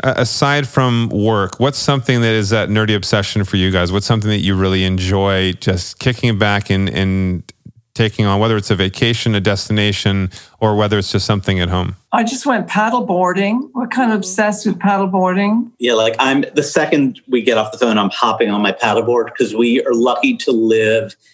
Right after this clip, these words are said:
Speaker 3: in kind of a natural paradise here on Shelter Island. And, um, we live right on the sea and it's beautiful. And we see seals and there's a bald eagle that's nesting, like, right next to
Speaker 1: Wow.
Speaker 3: our property. So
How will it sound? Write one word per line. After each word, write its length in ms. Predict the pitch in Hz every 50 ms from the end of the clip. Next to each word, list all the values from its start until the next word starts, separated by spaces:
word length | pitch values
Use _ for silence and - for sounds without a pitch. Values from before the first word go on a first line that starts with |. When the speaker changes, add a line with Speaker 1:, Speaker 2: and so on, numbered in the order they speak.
| _ _ _ -
Speaker 3:
in 100 | 131 123
kind 240 | 120 - 180 190 175
of 80 | 160 123
a 20 |
natural 460 | 120 117 120 123 123 - - 120 98 - -
paradise 480 | - 117 110 113 127 143 147 143 143 -
here 160 | - 127 113
on 140 | 110 107 107
Shelter 380 | 110 - 120 113 113 - 113 107
Island. 500 | 107 107 113 123 131 143 147 151 147 - -
And, 220 | 135 123 120 117 117
um, 400 | 110 110 107 107 104 104 107 107 _ _ _ _ _ _ _ _ _ _ _ _ -
we 100 | 127 131
live 340 | 123 131 135 131 127 113 117
right 220 | 123 127 127 127
on 160 | 135 131 127
the 80 | 117 113
sea 480 | - - - - 127 117 113 113 113 104
and 120 | 107 107
it's 140 | 95 - -
beautiful. 760 | 107 101 113 117 117 117 117 - 131 113 113 110 107 113 110 -
And 520 | 117 110 107 104 107 107 101 101 101 101 - _ _ _ _ _ _ -
we 80 | 127 123
see 220 | - - 147 120
seals 1000 | - - - - - 139 127 127 127 123 127 127 127 135 139 139 - - - - -
and 160 | 127 123 117
there's 320 | 113 110 110 110 110 107 -
a 40 | 101
bald 500 | 95 - 117 113 117 120 123 110 - - -
eagle 460 | 131 117 117 117 135 127 131 139 123
that's 220 | 123 - - -
nesting, 720 | 123 120 120 107 - - - 147 135 131 123 127 131 135 127 - -
like, 220 | 135 117 113 113 -
right 180 | 113 110 113
next 180 | 123 120 110 110
to 60 | 110
Speaker 1:
Wow. 40 | 110 110
Speaker 3:
our 100 | 104 -
property. 500 | - 110 104 - - - 113 113 113 110
So 560 | - - 117 107 104 101 98 98 98 95